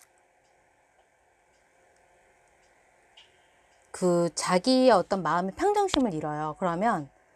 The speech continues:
뭐 마약이라던가 아니면, 어, 담배, 이런 어떤 중독성이 강한 음주, 그러니까 수-, 알코올 중독도 될 수 있겠네요. 어떤 걸 중독이 됐다고 한다면 이게 하-,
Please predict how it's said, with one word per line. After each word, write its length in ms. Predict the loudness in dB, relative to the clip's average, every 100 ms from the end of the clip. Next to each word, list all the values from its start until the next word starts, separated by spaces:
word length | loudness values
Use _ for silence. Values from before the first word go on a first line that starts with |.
| _ _ -10
뭐 140 | -6
마약이라던가 1080 | 0 6 6 6 -2 -6 -10 -6 -6 -8 -12 -16
아니면, 520 | -12 -8 -6 -6 -8 -14 _ -20
어, 120 | -18
담배, 600 | -10 -8 -4 0 0 -2 -8 -6
이런 340 | -2 -2 -4
어떤 220 | -6 -8
중독성이 540 | 0 2 2 2 -2 0
강한 380 | -4 -2 -4 2
음주, 500 | 4 4 2 -8 -10 _ _ _ _ _ _ _ _ -10
그러니까 140 | -8
수-, 160 | -8 -16 -20 _ _ _ _
알코올 340 | 2 4 4 4
중독도 480 | 0 -2 -4 -8
될 160 | -4 -4
수 80 | -4
있겠네요. 400 | -6 -6 -4 -6 -6
어떤 260 | -2 0
걸 140 | 0 -2
중독이 400 | 0 2 0 0
됐다고 600 | -4 -4 -2 -2 -2 -2
한다면 520 | -2 0 0 0 -2
이게 380 | -4 2 4 2
하-, 180 | -4